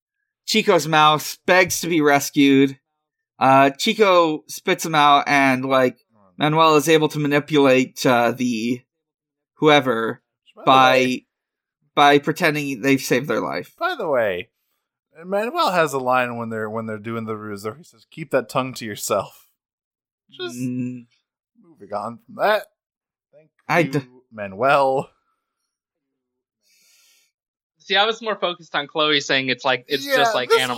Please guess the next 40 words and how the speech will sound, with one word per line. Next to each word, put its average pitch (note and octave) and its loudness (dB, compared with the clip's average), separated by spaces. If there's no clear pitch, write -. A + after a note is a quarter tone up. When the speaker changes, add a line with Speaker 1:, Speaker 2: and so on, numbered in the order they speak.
Speaker 2:
whole E3 -4
Speaker 3:
Planet. A#2 -2
Speaker 2:
scene C4+ 8
Speaker 1:
Oh, D4+ 8
yeah! D#4 2
Speaker 2:
This F#3 4
whole D3+ 0
scene's A2+ -10
really A2+ -4
weird. B2 -6
Speaker 3:
<laughs> - -8
Speaker 2:
So A#3+ -6
Speaker 3:
She A#3 -4
walks B3+ 0
up, A#3+ 2
she's B3 -12
like, A#3 -2
"It's B3+ -4
just G#4 -2
like D4+ 0
Animal C#4+ 0
Planet." F#3 0
Then G#3 -6
when G#3+ -8
she's A3 -10
trying G3 -4
to, G3 -8
like, E3+ 0
make F3+ -6
Chico F#3+ -6
spit F3+ -8
him D#3+ -8
out, D#3+ -2
she F3+ -10
says, F3 -8
she F#3+ -18
says G3 -10
the A3 -2
line, F3 0
"Regurgitate D#3 -4